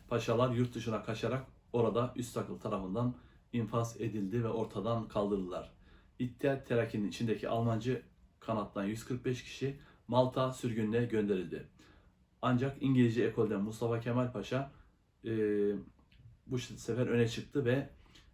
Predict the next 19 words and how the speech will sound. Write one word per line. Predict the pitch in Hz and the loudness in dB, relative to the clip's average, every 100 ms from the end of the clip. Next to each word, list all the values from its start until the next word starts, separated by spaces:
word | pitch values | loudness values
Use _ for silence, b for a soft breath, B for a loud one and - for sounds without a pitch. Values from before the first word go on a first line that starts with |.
| - | -4
e, | 107 107 107 104 104 - | 0 2 2 -2 -4 -6
Amerika'yla, | - 127 127 123 131 113 147 - - - _ - _ | 0 2 2 2 2 2 0 -2 -10 -20 _ -20 _
Amerika | 113 131 135 131 123 113 | -2 0 0 0 0 0
gücünün | 117 113 110 | -2 0 2
geldiğini | 113 110 107 101 | 2 2 2 2
görerek | 117 110 123 147 - b b b _ | 4 4 4 0 -6 b b b _
İngilizlere | 131 131 120 110 117 139 | 2 6 6 6 4 2
karşı | - 123 117 127 117 | 0 0 0 0 0
bir | 120 | 0
hareket | 104 107 117 110 104 | -2 -4 -4 -4 -4
başlattı | 98 - 98 - 139 | -4 -4 -6 -4 -2
ve | 117 | -2
Mustafa | 107 104 110 110 - | -6 -6 -4 -4 -6
Kemal | 107 107 117 | -6 -4 -4
Paşa | 95 - 139 - B B B | -4 -4 -4 -6 B B B
önceden | 123 120 113 107 110 | 2 2 2 2 0
de | 143 | 0
Arap | 120 123 120 | 0 0 0
bölgesinin | 113 104 98 104 95 | -2 -2 -2 -4 -6